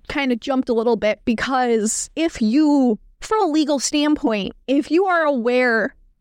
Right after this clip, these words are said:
that you are participating in sexual activity and a child enters the room and you know the child's in the room and you continue, that's actually now sexual assault.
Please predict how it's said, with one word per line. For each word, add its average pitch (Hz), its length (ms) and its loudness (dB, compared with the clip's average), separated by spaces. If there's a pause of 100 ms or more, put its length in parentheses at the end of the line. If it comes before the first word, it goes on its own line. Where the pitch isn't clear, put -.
that 254 200 -2
you 269 180 2
are 269 160 2
participating 254 540 -2
in 233 80 -2
sexual 240 320 -4
activity 220 420 -2
and 208 80 -2
a 202 40 -4
child 262 440 -2
enters 240 300 -2
the 233 100 0
room 226 400 0
and 233 140 0
you 262 100 4
know 262 240 2
the 277 100 -4
child's 247 420 -2
in 233 80 0
the 226 100 0
room 233 120 0
and 220 100 0
you 208 60 -2
continue, 285 680 0 (640)
that's 294 260 -4
actually 311 320 -2
now 247 180 -2
sexual 214 480 -2
assault. - 420 -6